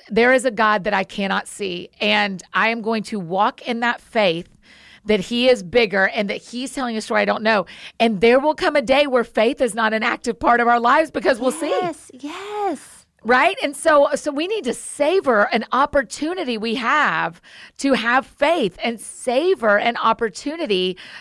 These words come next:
Speaker 1: to feel longing.
Speaker 2: Mm-hmm.
Speaker 1: Because once it's satisfied, if you didn't savor what you didn't have, it, you will miss out on some of the joy of the satisfaction too. And that's
Speaker 2: Yeah.
Speaker 1: true about getting
Speaker 2: Mm-hmm.
Speaker 1: married. That's true about having kids. And an interesting thing, Alyssa,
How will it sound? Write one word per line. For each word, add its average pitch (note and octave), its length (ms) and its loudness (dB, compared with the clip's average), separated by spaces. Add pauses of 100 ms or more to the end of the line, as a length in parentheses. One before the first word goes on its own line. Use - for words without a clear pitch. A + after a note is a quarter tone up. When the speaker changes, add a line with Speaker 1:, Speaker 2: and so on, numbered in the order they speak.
Speaker 1:
to D4+ 180 2
feel D4 540 2
longing. G#3+ 680 0
Speaker 2:
Mm-hmm. G#3+ 520 -10
Speaker 1:
Because B3+ 320 0
once D#4 300 -2
it's - 160 -10
satisfied, C4 720 0
if A#3 160 -2
you C4 140 -8
didn't D4+ 480 -6
savor G3+ 840 -2 (520)
what B3 300 0
you G#3 140 -8
didn't A#3 380 0
have, A3 580 -2 (320)
it, A#3 180 2 (160)
you G#3+ 240 -2
will B3+ 140 4
miss A3 240 -2
out A3+ 160 4
on G3+ 120 0
some G3 180 -2
of F3 80 -6
the F#3+ 80 -4
joy F3+ 220 0
of F#3 40 0
the E3+ 80 -10
satisfaction E3+ 680 -6
too. D#3+ 260 -8
And A#3+ 120 -2
that's F#4+ 200 0
Speaker 2:
Yeah. F#4+ 60 -10
Speaker 1:
true F#4 120 0
about C4 220 2
getting G3 180 -4
Speaker 2:
Mm-hmm. F#3+ 40 -8
Speaker 1:
married. C#4+ 260 0
That's C#4 160 0
true - 140 -6
about A3 160 2
having F#3 200 -4
kids. G#3 300 -2
And B3+ 140 -2
an - 60 -8
interesting D#4+ 500 -6
thing, A3 180 -2
Alyssa, F#3+ 460 -2